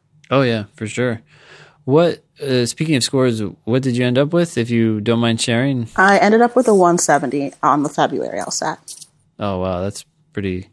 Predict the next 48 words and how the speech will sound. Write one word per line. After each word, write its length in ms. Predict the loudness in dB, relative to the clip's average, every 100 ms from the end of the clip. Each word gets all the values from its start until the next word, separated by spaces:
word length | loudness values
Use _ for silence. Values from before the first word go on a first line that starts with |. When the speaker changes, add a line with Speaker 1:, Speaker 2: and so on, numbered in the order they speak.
| _
Speaker 1:
cool. 360 | -2 0 -2 -8 0
Speaker 2:
Yeah. 220 | 2 2
Speaker 1:
What, 140 | 0
what 160 | 0 0
are 40 |
you, 140 | 2 0
what 120 | 0
are 40 | 2
you 80 |
hoping 300 | 2 0 0
to 260 | 0 -2 -4 -10 -20 -18 -12
<laughs> 400 | -2 0 0 2
do 100 | 2
with 160 | 2 0
your 120 | -2
one 200 | 0 -2
seventy? 480 | -2 -2 -4 -6 -6 -4 0
<laughs> 80 | 2 2
Speaker 2:
Uh, 680 | 4 4 4 2 2 2 0 0
yeah, 380 | 4 4 4
so 180 | 2 4
I'm 180 | 4 4
probably 320 | 6 6 6
gonna 380 | 4 2 2 0
keep 340 | -4 -2 0 2
it. 180 | 2 2
I 100 | 0
don't 80 | 2
really 160 | 0
plan 220 | 2 2 2
on 100 | 2
taking 320 | 0 2 2
it 80 | 0
again. 260 | 0 -2
I 80 | -2
took 260 | -4 -4 -2
it 300 | -2 -2 -6
four, 380 | -20 -4 -2 0
that 120 | 2 4
was 100 | 2
my 100 | 0
fourth 380 | 0 0 -2
time 280 | -6 -6 -6
taking 360 | -8 -8 -8 -10
it 120 | -10
in 120 | -8 -8
my 140 | -8
last. 480 | -6 -6 -8 -10